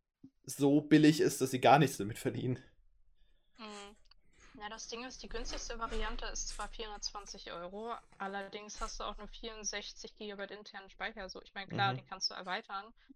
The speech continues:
Speaker 2: aber du hast zusätzlich noch keine S S D verbaut, wenn ich das hier so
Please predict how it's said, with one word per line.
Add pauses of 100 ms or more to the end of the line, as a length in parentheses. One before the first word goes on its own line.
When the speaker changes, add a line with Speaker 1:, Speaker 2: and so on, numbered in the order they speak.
(160)
Speaker 2:
aber
du
hast
zusätzlich
noch
keine
S
S
D
verbaut,
wenn
ich
das
hier
so